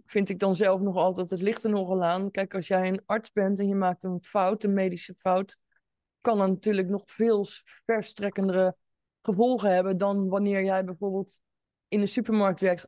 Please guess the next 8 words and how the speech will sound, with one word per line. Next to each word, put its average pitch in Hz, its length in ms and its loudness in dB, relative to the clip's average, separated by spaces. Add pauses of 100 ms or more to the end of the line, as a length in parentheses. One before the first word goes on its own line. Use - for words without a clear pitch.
werkt 190 360 0
en 214 80 0
je 214 80 0
prijst 220 420 -2
iets - 180 -10
verkeerd. - 560 -8 (500)
Weet 190 240 0
je? 254 200 -4